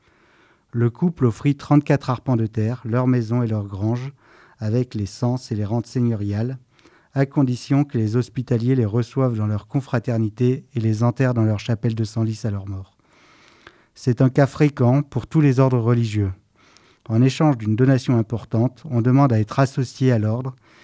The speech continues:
et enterré dans une chapelle qui en dépend. On espère ainsi trouver plus facilement le salut éternel. La commanderie de Senlis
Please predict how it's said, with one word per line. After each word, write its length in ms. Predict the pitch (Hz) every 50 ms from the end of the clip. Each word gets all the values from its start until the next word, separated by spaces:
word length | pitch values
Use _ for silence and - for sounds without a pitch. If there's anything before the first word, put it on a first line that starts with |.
| - _ _ -
et 140 | 123 123 131
enterré 380 | 143 143 - 151 139 135 143
dans 120 | 131 117 110
une 180 | 104 120 113
chapelle 480 | - - 123 117 - - 123 123 127 127
qui 140 | - - 123
en 60 | 113
dépend. 400 | 113 113 107 - 110 101 101 104 - _ -
On 100 | 113 117
espère 420 | 120 113 - - - 143 135 120
ainsi 300 | 123 117 - - 135 127
trouver 240 | - - 123 117 113
plus 160 | - - 127
facilement 440 | - 135 120 - - 117 117 123 123
le 80 | 117 107
salut 300 | - 123 117 117 120 117
éternel. 500 | 110 - 120 104 104 98 98 95 92 - _ _ _ _ _ _ _ _ _ _ _ _ _ _ _ _ _ _ _ _ _ _ _ _ _ _ _ _ _ _ _ _ _ _ _ _ _ _ _ _ _ -
La 140 | 120 117 110
commanderie 420 | - 151 156 165 160 143 156 165
de 100 | 139 117
Senlis 580 | 101 - - 131 127 120 117 135 143 - -